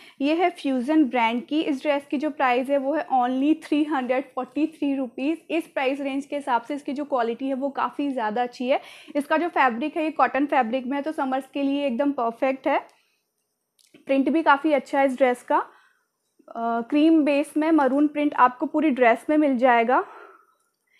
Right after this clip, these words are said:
इसके साथ आपको ये डोरी भी मिलती है, जिसे आप फ्रंट में, बैक में या साइड में कैसे भी टाई कर सकते हैं। यहाँ पे आपको ये प्लीट्स का पैटर्न मिल जाएगा।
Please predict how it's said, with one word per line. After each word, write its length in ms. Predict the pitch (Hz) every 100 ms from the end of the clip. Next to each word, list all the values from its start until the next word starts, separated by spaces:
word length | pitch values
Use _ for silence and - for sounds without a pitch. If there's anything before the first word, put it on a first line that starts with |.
| _ -
इसके 220 | 277 -
साथ 200 | 311 311
आपको 260 | 302 277 311
ये 60 | 320
डोरी 300 | 262 254 285
भी 180 | 269 302
मिलती 360 | 285 240 262
है, 100 | 294
जिसे 240 | 277 285 285
आप 180 | 277 -
फ्रंट 280 | 262 254 262
में, 220 | 269 262
बैक 220 | 240 226 262
में 80 | 262
या 60 | 285
साइड 320 | 269 233 220
में 100 | 262
कैसे 260 | 247 247 269
भी 100 | 277
टाई 200 | 240 220
कर 140 | 240
सकते 340 | - 226 -
हैं। 100 | 262 349 - _ -
यहाँ 180 | 254 254
पे 60 | 294
आपको 260 | 269 302
ये 60 | 294
प्लीट्स 420 | 294 269 262 -
का 140 | - 294
पैटर्न 360 | 254 220 254
मिल 240 | 285 277 247
जाएगा। 460 | 262 240 233 294